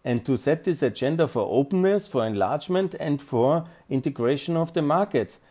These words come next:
And that's the basis for a strong Europe.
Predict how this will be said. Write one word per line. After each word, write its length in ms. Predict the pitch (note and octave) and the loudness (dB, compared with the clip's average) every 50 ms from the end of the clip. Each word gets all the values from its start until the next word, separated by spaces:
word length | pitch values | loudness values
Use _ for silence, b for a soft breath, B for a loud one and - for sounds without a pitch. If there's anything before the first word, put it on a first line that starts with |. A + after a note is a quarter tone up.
| b b b | b b b
And 180 | - B2 G#2+ | -4 -4 0
that's 240 | - E3 F3 E3+ - | 2 0 0 0 0
the 120 | - E3 E3 | -2 -2 0
basis 440 | D#3 C3+ A#2+ A#2+ - - B2 G#2+ | 0 0 0 0 0 0 -4 -4
for 240 | - - B2 A2 G#2+ | -2 -2 0 2 2
a 60 | G#2 | 0
strong 400 | - - - A#2+ A2+ A#2 A#2+ A#2 | -2 -2 -2 0 2 2 2 0
Europe. 440 | G#2+ G#2 G#2 G2 F2+ E2+ D2+ - - | 0 0 0 0 0 -2 -4 -6 -10